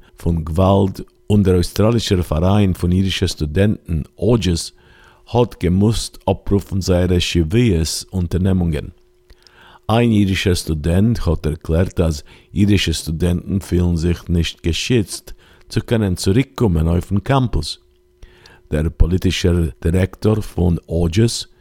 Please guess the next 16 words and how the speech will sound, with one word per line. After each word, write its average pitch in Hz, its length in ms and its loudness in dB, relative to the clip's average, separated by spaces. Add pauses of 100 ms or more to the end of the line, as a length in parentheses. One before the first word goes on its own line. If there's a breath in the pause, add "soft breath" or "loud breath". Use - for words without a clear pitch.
(400 soft breath)
Gabby 90 500 0
Stricker - 680 -2
Phelps, - 580 0 (380 soft breath)
hat 78 160 -4
betont, 113 560 -2 (580 soft breath)
es 90 120 0
seien 107 340 0
gewähn 110 400 2
Meinungen, 104 760 0
als 87 320 0
es 80 260 0
wollt 87 300 0
nicht 101 320 0
gewähn 92 380 0
physisch 95 480 0
versichert, 85 720 -2